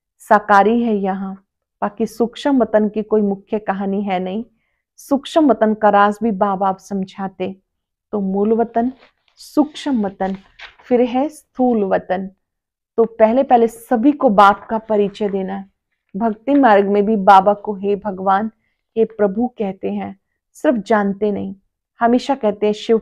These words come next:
परमात्मा ही नमः।" शिव देवता कभी नहीं कहेंगे, ब्रह्मा देवता कहेंगे।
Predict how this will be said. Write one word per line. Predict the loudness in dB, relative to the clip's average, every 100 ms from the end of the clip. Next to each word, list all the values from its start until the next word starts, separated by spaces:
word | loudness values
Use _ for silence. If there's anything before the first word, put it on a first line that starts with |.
| 0
परमात्मा | 0 0 -2 -4 -6 -6
ही | -4
नमः।" | -4 -6 -8 -12 _ _ _ _ _
शिव | -6 -2 0
देवता | 4 4 6 0
कभी | 0 0 0
नहीं | -2 -4
कहेंगे, | -10 -10 -10 -12 -16 _ _ _ -10
ब्रह्मा | -2 2 2 2 2
देवता | 0 0 -4
कहेंगे। | -4 -6 -8 -8 -10